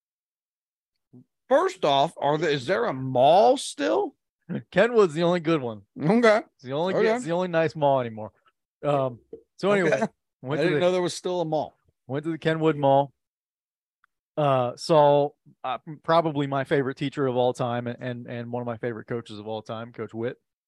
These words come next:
Speaker 1: Hey,
Speaker 2: Which is,
Speaker 1: Coach
Speaker 2: uh,
Speaker 1: Witt.
Speaker 2: Coach Whitmer with his, uh, family. Um, so that was nice. Uh, but I'm walking around and I'm, I'm there looking for some birthday gifts.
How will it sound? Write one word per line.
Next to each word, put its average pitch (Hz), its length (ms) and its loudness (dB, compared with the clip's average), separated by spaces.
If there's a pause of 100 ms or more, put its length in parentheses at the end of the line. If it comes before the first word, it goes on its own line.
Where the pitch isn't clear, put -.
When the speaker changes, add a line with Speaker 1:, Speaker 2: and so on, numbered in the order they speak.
Speaker 1:
Hey, 277 380 0
Speaker 2:
Which 202 100 2
is, - 60 -16
Speaker 1:
Coach 120 240 2
Speaker 2:
uh, - 80 -16
Speaker 1:
Witt. 240 380 2
Speaker 2:
Coach 123 140 -12
Whitmer 131 300 -6
with 123 160 -4
his, 117 300 -8
uh, 117 240 -4 (340)
family. 135 300 -10 (640)
Um, 110 300 -12
so - 100 -12
that 127 80 -4
was 117 100 -10
nice. 135 340 -6 (880)
Uh, 143 260 0 (1160)
but 151 120 4
I'm 160 140 4
walking 170 320 4
around 185 460 2
and 156 100 -2
I'm, 165 160 -2
I'm 180 220 0
there 190 180 0
looking 165 260 -4
for 151 200 -2
some 131 140 -10
birthday 123 320 0 (180)
gifts. 120 400 -4